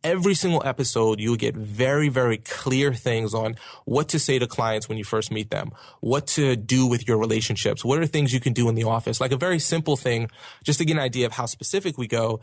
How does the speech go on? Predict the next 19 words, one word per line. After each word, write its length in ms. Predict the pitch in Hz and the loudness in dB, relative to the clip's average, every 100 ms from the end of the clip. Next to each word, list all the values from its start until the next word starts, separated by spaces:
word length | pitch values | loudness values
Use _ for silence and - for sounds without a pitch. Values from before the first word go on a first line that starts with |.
| - - | -10 -12
is 180 | - 131 160 | -2 0 0
if 120 | 151 | 2
you 80 | 165 | 4
work 220 | 175 180 | 4 2
in 60 | |
an 80 | 147 | 0
office 340 | 123 131 131 127 | 0 0 0 0
environment, 420 | 113 113 110 - | 0 0 -2 -2
for 140 | 113 | -2
example, 480 | 107 110 113 113 107 - - | 0 -2 0 -2 -4 -10 -2
um, 240 | 113 113 | 0 2
let's 140 | 117 | 0
say 80 | - | 0
you're 120 | 120 | 2
an 60 | 117 | 2
entrepreneur 560 | 113 - - 113 113 113 | 0 -2 -2 0 2 0
and 100 | 113 | -2
you 100 | 113 | -4
have 380 | 113 113 107 | 0 0 0